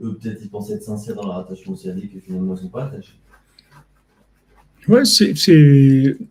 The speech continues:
Speaker 2: c'est une étude en soi, c'est-à-dire, ben, l'attachement, on en parlera, mais c'est une étude en soi. Mais l'attachement au tzaddik,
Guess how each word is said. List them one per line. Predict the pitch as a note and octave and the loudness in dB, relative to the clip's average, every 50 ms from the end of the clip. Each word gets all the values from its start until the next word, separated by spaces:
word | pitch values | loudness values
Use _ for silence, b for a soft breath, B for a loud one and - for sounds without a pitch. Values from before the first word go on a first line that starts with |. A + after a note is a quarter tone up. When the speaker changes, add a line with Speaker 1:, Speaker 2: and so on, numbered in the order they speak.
| - G#3+ | -10 -6
Speaker 2:
c'est | D3+ - - F3 | -4 -2 2 4
une | D3+ D3+ D3 | 6 8 8
étude | D#3 D#3 D3+ - F3+ D3+ F3+ | 8 6 4 0 -2 0 2
en | E3 D3+ | 2 2
soi, | - - A3 G#3 F3 D3 | 2 2 0 0 0 0
c'est-à-dire, | - D3 B2+ - C3+ A#2+ | -2 -4 -4 -6 -6 -6
ben, | B2+ C3+ | -6 -8
l'attachement, | C3 C3 - D3+ D3 - D#3+ D3 C#3+ C#3+ C#3+ | -8 -6 -6 -6 -6 -4 -2 -2 0 0 0
on | C#3+ | -2
en | C#3 | -4
parlera, | C#3 D3+ D#3 D#3 D#3+ F3+ F3+ E3 | -4 -6 -6 -6 -6 -6 -4 -4
mais | D3 C#3 C3 B2+ B2 B2 B B B B B B | -4 -2 -2 -4 -6 -8 B B B B B B
c'est | - - - D3+ | -6 -2 0 0
une | D3 C#3 | 0 0
étude | C#3 - D3+ D3 - | -2 -6 -8 -4 -4
en | C#3+ C#3+ | -4 -4
soi. | - - E3+ D3 | -4 -6 -8 -6
Mais | C3+ C#3 | -6 -4
l'attachement | C#3+ E3+ E3 - G#3 D#3 - - G#3 G3+ G3 | -4 -4 -2 -2 -4 -4 -2 -2 -4 -4 -4
au | F3 | -6
tzaddik, | D3+ D#3+ E3+ D#3 D#3 G#3 G3+ D3+ - | -8 -6 -6 -4 -4 -4 -6 -6 -8